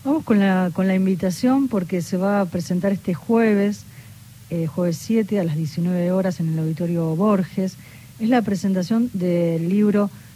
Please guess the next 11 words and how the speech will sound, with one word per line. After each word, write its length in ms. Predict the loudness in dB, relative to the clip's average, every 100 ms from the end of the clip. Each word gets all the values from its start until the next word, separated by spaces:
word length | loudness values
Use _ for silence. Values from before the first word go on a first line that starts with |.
| -12
Somos 440 | -2 2 2 2
Sobrevivientes, 1000 | 0 0 2 2 4 4 2 0 -2 -4 -4
Crónicas 500 | 0 2 0 0 -2
de 80 | 0
Abuso 280 | -2 -2
Sexual 460 | -4 -6 -2 -2 -2 -4
en 120 | -4
la 60 | -2
Infancia. 800 | -2 -2 -2 0 -2 -2 -4 -4 -8 -20 -20 -20 -20 -20 -16
Eh, 520 | -6 -2 -2 0 -2 -6
Silvia 840 | -4 0 2 2 2 2 2 0